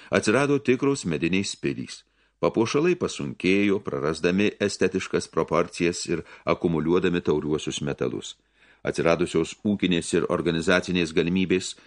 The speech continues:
pavertė vadų kariaunas iš atsitiktinių būrių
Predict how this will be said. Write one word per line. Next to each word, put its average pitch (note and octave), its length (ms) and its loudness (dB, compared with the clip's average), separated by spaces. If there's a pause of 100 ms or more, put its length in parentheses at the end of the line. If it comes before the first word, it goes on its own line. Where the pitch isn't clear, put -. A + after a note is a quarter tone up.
(240)
pavertė B2 720 2
vadų G2 540 2
kariaunas G2+ 720 2
iš - 300 -2
atsitiktinių G2+ 1120 2
būrių G2 600 2